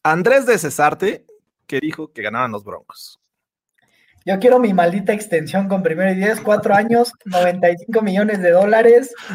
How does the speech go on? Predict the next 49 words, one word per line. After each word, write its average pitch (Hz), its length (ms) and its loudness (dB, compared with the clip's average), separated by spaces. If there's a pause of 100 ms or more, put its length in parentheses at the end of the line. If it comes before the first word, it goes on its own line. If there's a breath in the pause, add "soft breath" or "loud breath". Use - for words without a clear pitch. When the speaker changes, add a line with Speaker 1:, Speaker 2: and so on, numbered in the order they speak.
(100)
Speaker 2:
o 170 80 4
algo 196 200 0
por 180 140 2
el 165 80 2
estilo. 175 320 -6
Speaker 1:
<laughs> - 340 -6
Speaker 2:
Es 170 80 2 (100)
digno 233 360 4
de, 190 220 2
de 180 160 2
una 196 160 0
extensión 170 500 -4
esto. 160 340 -8 (160)
Speaker 1:
Al 143 180 0
menos 220 200 2
con 190 140 4
el 151 80 4
Broncas, 180 420 2
pero 185 380 2
nada 190 340 2
garantizado, 160 960 0
eh, 139 140 -4
Andrés. 143 480 -2
La 120 160 -4
verdad 135 340 -2 (140)
es 135 240 -4
que 135 240 -4
en 131 220 -2
este 127 180 -12
momento, 131 560 -6
eh, 113 300 -6 (100)
todavía 135 400 2
vamos 135 480 -2
a, 110 540 -4
a - 100 -20
est-, - 180 -18
entrar 127 300 -6
en 139 80 -6
negociaciones, 120 760 -8
pero, 123 420 0
este, 101 440 -6
te 127 120 -4
salió, 123 380 2
¿eh? 131 180 -2
Y, 147 280 -2
y, 165 40 2
a 156 80 4
ver, 175 200 0
cuéntanos, 202 500 -2